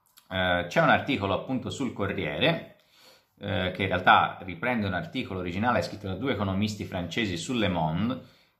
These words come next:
che, ehm, fa un, fa una proposta interessante. Diciamo che da noi, sia in Italia che in Europa in generale, ci si concentra molto su, sugli strumenti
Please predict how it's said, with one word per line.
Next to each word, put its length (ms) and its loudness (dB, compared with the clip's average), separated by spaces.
che, 520 2
ehm, 1500 2
fa 140 6
un, 420 -2
fa 80 6
una 160 4
proposta 400 -2
interessante. 640 -4
Diciamo 280 4
che 260 -2
da 140 2
noi, 540 0
sia 160 -4
in 60 -2
Italia 220 2
che 100 0
in 60 0
Europa 280 2
in 80 -2
generale, 420 2
ci 80 -6
si 140 -4
concentra 340 -2
molto 280 2
su, 180 -6
sugli 460 -4
strumenti 920 0